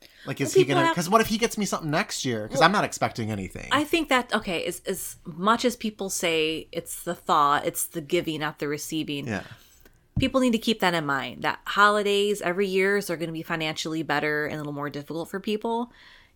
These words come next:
Speaker 2: And I need to accept that 'cause there are some years where I was too embarrassed to say, "Hey, I honestly was between paying my gas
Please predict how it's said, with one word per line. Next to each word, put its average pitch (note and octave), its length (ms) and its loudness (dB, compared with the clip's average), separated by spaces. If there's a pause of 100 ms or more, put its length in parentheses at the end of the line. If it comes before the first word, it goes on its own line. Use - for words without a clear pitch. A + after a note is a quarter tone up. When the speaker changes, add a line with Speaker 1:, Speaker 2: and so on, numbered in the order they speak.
(100)
Speaker 2:
And D3+ 500 0 (240)
I D#3 180 2
need F3+ 160 -4
to G3 220 2
accept G3 340 -2
that G3+ 220 0
'cause E3+ 140 -6
there E3 180 2
are E3+ 60 -2
some E3 260 -2
years D#3+ 440 -2
where C#3+ 380 -2 (180)
I D3 140 4
was E3+ 180 0
too F3+ 200 0
embarrassed D#3 500 0
to D#3+ 60 -6
say, D3+ 220 -6
"Hey, C#3 400 -2
I C3 340 -2
honestly D3 580 -4
was D3 120 -4
between D3+ 340 -8
paying D3+ 300 -4
my D3 140 0
gas C#3 540 -2